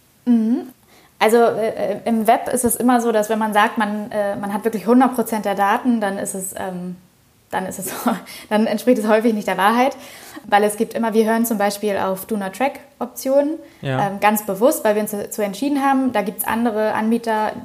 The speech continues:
Speaker 1: die sich auch als Privacy-Focused Analytics-Tool oder Cookie-less bezeichnen, die, die darauf nicht hören.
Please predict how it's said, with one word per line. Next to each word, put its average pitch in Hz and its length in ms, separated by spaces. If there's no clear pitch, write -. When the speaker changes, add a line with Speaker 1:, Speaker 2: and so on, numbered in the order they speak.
Speaker 1:
die 208 120
sich 208 260
auch 302 420
als 233 300
Privacy-Focused 233 920
Analytics-Tool 220 760
oder 202 240
Cookie-less 226 440
bezeichnen, 214 520
die, 208 340
die 214 120
darauf 202 240
nicht 196 160
hören. 254 220